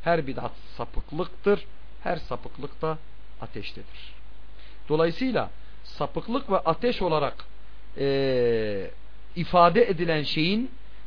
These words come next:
e, ilim ehlimize göre diyorlar ki bu ancak haram olan bir şey karşılığında böyle bir ateştedir, e,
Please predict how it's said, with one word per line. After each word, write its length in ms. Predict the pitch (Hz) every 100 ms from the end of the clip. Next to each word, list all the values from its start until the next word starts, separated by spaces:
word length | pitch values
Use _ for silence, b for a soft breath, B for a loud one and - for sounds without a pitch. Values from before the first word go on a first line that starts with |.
| - 135
e, 440 | 143 139 135 131
ilim 260 | 160 170 214
ehlimize 460 | 185 175 170 160 190
göre 200 | 165 147
diyorlar 300 | 214 220 -
ki 140 | 156
bu 80 | 165
ancak 280 | 196 180 160
haram 440 | - 147 175 196
olan 300 | 170 151 139
bir 160 | 151 160
şey 260 | - 185 180
karşılığında 800 | 143 127 139 135 127 139 160 - b b b - 131
böyle 300 | 160 147 127
bir 140 | 139 - - -
ateştedir, 680 | 131 - 147 - 185 170 147 113 - - -
e, 60 | 127